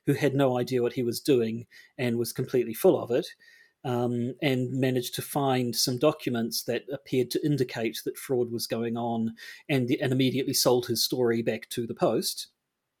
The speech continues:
Um, and so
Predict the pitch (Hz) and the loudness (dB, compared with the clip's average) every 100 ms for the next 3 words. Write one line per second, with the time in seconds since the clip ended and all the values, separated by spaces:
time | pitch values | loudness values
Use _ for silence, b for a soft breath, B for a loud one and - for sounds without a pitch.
0 | _ _ _ - - 135 131 131 127 - | _ _ _ -10 -4 -2 0 0 -2 -6
1 | B B B 160 151 - 170 160 156 147 | B B B 2 4 4 6 8 8 8
2 | 151 | 6